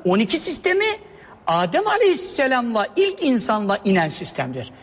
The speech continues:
Çünkü onun vasisi olan Şiş Aleyhisselam'dan yani insanlıkla Adem Aleyhisselam'a verilen ilimlerdendir. İlk insana kurulan düzenlerdendir.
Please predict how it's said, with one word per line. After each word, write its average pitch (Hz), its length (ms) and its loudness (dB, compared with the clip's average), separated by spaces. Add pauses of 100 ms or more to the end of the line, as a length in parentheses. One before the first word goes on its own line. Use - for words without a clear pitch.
(140)
Çünkü 220 220 2
onun 214 300 2
vasisi 202 400 0
olan 190 180 2
Şiş 190 240 -4
Aleyhisselam'dan 185 800 0
yani 175 240 0
insanlıkla 202 920 2 (500)
Adem 160 280 2
Aleyhisselam'a 185 800 0
verilen 165 360 2
ilimlerdendir. 156 800 0
İlk 349 280 0
insana 262 500 0
kurulan 190 420 2
düzenlerdendir. 143 840 0